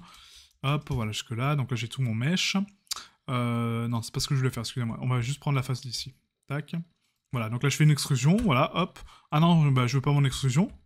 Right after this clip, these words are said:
Bon, déjà, je le vois, hein, qu'il y a un défaut ici, hein, clairement, on, on voit que ça. Mais comment je fais pour la corriger ? Bah, je fais mes étapes de nettoyage. Dissoudre dégénéré, hop, voilà. Vingt-quatre vertex, quarante-huit arêtes, vingt-quatre faces. Ça m'a affiché un nombre, donc je refais l'étape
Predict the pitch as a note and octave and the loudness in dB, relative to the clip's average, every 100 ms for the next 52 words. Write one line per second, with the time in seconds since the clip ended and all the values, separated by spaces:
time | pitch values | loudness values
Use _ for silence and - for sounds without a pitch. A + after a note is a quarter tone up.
0 | - C3 B2 D3+ C3+ A#2+ A2+ D#3 F3 D#3 | -2 0 4 4 4 0 0 2 2 2
1 | B2 A#2 A#2 - C3 - E3 C#3 A#2 B2+ | 0 -2 -2 -2 -4 -2 -2 -2 -4 -2
2 | B2+ A2 A2 A2+ C3 A#2+ A#2 B2 - E3+ | -2 -2 -4 -4 -4 -4 -4 -4 -2 -2
3 | - - - _ C#3 D#3+ D#3+ - D3+ C#3 | -4 -14 -20 _ 2 6 6 6 6 4
4 | C3 B2+ A2+ C3 A#3 - - _ C#3 - | 4 2 2 2 0 -6 -20 _ 4 8
5 | F#3 D#3+ C#3+ D#3+ D#3+ D3+ C#3 B2+ A2 - | 10 8 6 4 4 4 2 0 -2 -8
6 | - _ _ - - D3+ F3+ D3+ C#3 B2 | -14 _ _ -18 -2 2 4 4 4 4
7 | A#2+ A2 E3+ - - A#3 - _ C3 A#2+ | 2 -2 -4 -8 -8 -8 -8 _ -4 -4
8 | F3 D3+ E3 E3+ D#3+ D#3 - D#3 - - | -4 2 2 4 2 2 2 0 0 -2
9 | C#3 C3 C3+ C3 C3+ C3 C3 C3 B2 - | 0 0 0 0 0 -2 -2 -2 -2 -4
10 | G3 B3+ - - - _ _ - _ - | -4 -2 -6 -10 -20 _ _ -20 _ 0
11 | E3+ E3+ - E3 E3 D#3+ E3 C3 A#2+ A2+ | 4 6 6 4 6 6 6 4 -2 -2
12 | A2+ G#2 D#3+ - E3+ E3+ D3 C3 B2+ | -2 4 4 6 2 4 2 2 -2